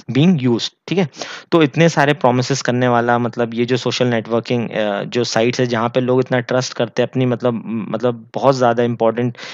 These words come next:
इन्फॉर्मेशन शेयर करते हैं, ठीक है? क्या ये मतलब आज का क्वेश्चन क्या है? क्या ये इतना ट्रस्टवर्दी है कि आज आप इतने स-, मतलब ये जो नेटवर्किंग साइट्स हैं, इन्हें यूज़ कर रहे हैं, day to day life में यूज़ कर रहे हैं, इतनी इंपॉर्टेंट चीज़ें अपनी वहाँ पे आप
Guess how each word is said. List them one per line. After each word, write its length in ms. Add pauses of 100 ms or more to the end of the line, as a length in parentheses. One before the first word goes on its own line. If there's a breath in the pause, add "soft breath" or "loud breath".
(100)
इन्फॉर्मेशन 580
शेयर 500
करते 340
हैं, 260
ठीक 160
है? 140 (360 loud breath)
क्या 220
ये 380
मतलब 260
आज 220
का 160
क्वेश्चन 520
क्या 140
है? 120
क्या 280
ये 180
इतना 280
ट्रस्टवर्दी 760
है 100
कि 140
आज 260
आप 220
इतने 280
स-, 140
मतलब 380 (340 loud breath)
ये 40
जो 100
नेटवर्किंग 520
साइट्स 360
हैं, 60
इन्हें 160
यूज़ 320
कर 160
रहे 180
हैं, 240
day 200
to 60
day 120
life 260
में 80
यूज़ 160
कर 160
रहे 60
हैं, 80
इतनी 120
इंपॉर्टेंट 460
चीज़ें 240
अपनी 200
वहाँ 240
पे 120
आप 240